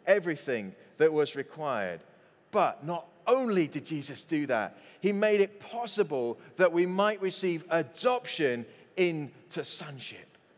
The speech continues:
So in the society that Paul was writing to, it was commonplace for a wealthy man who was childless to take a servant and adopt him. And at that very moment, the servant would cease to be a slave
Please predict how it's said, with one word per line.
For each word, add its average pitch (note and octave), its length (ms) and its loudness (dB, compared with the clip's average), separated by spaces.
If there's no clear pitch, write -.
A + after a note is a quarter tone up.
So E3+ 220 2
in G3 200 2
the G3+ 60 2
society G3 640 -6
that D#3 200 0
Paul E3 460 0
was C#3 220 -4
writing F3+ 440 0
to, A#2+ 360 -4
it F3 120 0
was E3+ 220 -2
commonplace G3 880 -4
for C#3+ 300 -2
a D#3 80 2
wealthy G3+ 500 2
man C3+ 320 0
who C#3 120 -4
was C3+ 180 -4
childless D#3+ 600 -6
to D#3 100 -12
take G#3 400 0
a G3 60 2
servant A#2+ 760 -4
and D3+ 140 0
adopt F3+ 440 -6
him. D#2+ 260 -12
And F3+ 120 4
at F#3+ 80 0
that F#3+ 180 2
very A3 460 0
moment, C3+ 680 0
the D3 60 -10
servant G3+ 480 2
would E3+ 160 0
cease - 460 -6
to - 120 -14
be E3 180 0
a C#3+ 40 0
slave G#2 580 -6